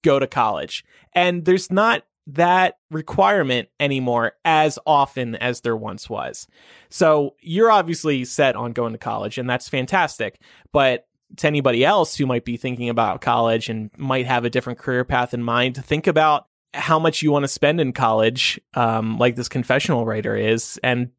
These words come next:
weigh if it's, it's really worth it or not. I mean, the internet's changed everything. That's, that's the only reason why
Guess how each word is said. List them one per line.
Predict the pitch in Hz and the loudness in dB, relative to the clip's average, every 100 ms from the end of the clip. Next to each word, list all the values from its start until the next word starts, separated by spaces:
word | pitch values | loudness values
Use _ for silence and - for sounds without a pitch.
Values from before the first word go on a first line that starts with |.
| - | -14
weigh | 120 127 123 | 0 2 4
if | 127 - | 2 0
it's, | 123 - - - | -6 -6 -12 -6
it's | 135 127 - - - | -4 -4 -10 -16 -2
really | 131 135 | 2 4
worth | 127 139 - | 4 2 2
it | 127 117 - | -2 -2 -4
or | 131 | -2
not. | 123 110 - | 0 -2 -2
I | 143 | 0
mean, | 151 147 | 2 4
the | 160 | 4
internet's | 190 143 117 | 4 2 0
changed | - 131 120 - | 0 0 0 0
everything. | 117 107 - 64 69 _ _ _ _ _ | 0 0 -6 -10 -10 _ _ _ _ _
That's, | 143 135 - - - | -2 -2 -4 -8 -4
that's | 139 - | -4 0
the | 117 | 0
only | 123 120 | 2 2
reason | 113 110 107 | 2 0 0
why | 107 104 104 104 | 2 2 2 0